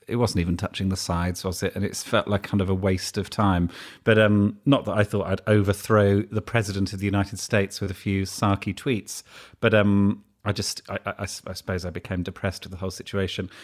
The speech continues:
Nowadays, I've turned into a sort of slight anarchist, and I kind of want everything to kind of collapse around us. I don't, I don't, I don't mean that earnestly, but I've, I, I am now a bit like, "Sod him," you know. So sending sarky tweets,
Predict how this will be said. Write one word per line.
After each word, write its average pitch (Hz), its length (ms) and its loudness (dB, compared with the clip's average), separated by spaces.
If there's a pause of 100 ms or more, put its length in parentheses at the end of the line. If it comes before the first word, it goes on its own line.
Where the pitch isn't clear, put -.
(260)
Nowadays, 110 960 2 (420)
I've 147 120 -4
turned 247 320 4
into 156 260 0
a 127 60 2
sort 135 200 -6
of - 80 -10
slight 123 400 -2
anarchist, - 800 -2
and 117 100 2
I 127 120 4
kind 156 320 -2
of 131 100 -4
want 120 240 4
everything 113 460 0
to 110 100 -2
kind 110 260 -4
of 107 120 -2
collapse - 500 2
around 120 380 4
us. 95 160 -6
I - 20 2
don't, 127 260 -2 (240)
I 147 60 4
don't, 175 180 2
I 156 80 4
don't 160 140 4
mean 143 160 6
that 127 140 4
earnestly, 117 460 4
but 101 180 -2
I've, 110 180 -2
I, 127 160 2
I 123 120 4
am 143 200 4
now 120 220 6
a - 20 2
bit 117 240 -2
like, 98 360 -4 (340)
"Sod - 340 2
him," 90 240 -6
you 107 140 -2
know. 90 200 -2 (360)
So 107 380 2 (180)
sending 107 420 2
sarky 104 380 0
tweets, - 520 -4